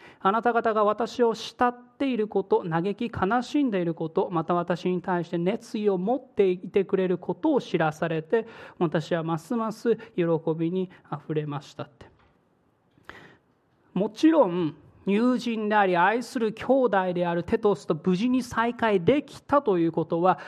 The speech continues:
彼にとって何よりも素晴らしい喜びであったのは間違いありません。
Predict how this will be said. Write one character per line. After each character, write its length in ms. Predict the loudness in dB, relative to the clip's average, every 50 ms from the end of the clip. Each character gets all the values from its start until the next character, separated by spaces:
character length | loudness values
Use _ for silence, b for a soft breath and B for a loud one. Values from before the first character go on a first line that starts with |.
| B B
彼 320 | 0 0 2 4 4 4 4
に 160 | 2 0 0
と 140 | 0 -2 -4
っ 40 | -4
て 280 | -6 _ -6 -4 -2
何 400 | -2 0 2 4 4 4 4 2
よ 100 | 2 2
り 80 | 0 0
も 100 | 0 -2
素 160 | -4 -2 0
晴 160 | 2 2 2
ら 60 | 2
し 180 | 0 -2 -2 0
い 20 |
喜 320 | 2 2 2 2 2 4 2
び 120 | 4 4
で 80 | 4 4
あ 60 | 2
っ 120 | 2 2
た 100 | 0 0
の 180 | 0 2 2 4
は 240 | 4 4 4 2 B B B B B 0
間 160 | 2 2 2
違 480 | 0 -2 -6 -4 0 2 2 2 2
い 40 | 0 B B B
あ 140 | -2 -2 -2
り 140 | 0 -2 -2
ま 160 | -2 -4 -6
せ 140 | -6 -6 -6
ん。 60 | -6